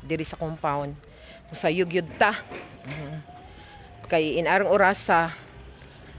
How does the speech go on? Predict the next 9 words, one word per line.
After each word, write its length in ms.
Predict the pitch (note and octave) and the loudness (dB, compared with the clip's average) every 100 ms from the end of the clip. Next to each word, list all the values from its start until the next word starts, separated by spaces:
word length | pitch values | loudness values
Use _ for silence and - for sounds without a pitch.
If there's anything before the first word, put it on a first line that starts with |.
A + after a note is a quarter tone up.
| - - - - - | -18 -20 -18 -18 -8
ah, 240 | D3+ D#3 D#3 | -4 0 0
resume 340 | E3+ - F#3 F3+ | 2 2 2 2
na 80 | |
pud 160 | - F3 | 0 0
ba 300 | E3 D#3+ D#3+ | 2 2 0
ang 80 | E3 - | -4 -8
ting 180 | D#3+ | -8
klase, 640 | F#3 A3 - C4 A3+ A3+ G#3 - - - - - - - - - - - | -2 0 2 2 0 -2 -6 -14 -20 -20 -20 -20 -20 -20 -20 -20 -20 -6
um, 800 | D#3 D3 D3 D3 D3 C#3+ C#3+ | -4 -2 -2 -4 -6 -6 -8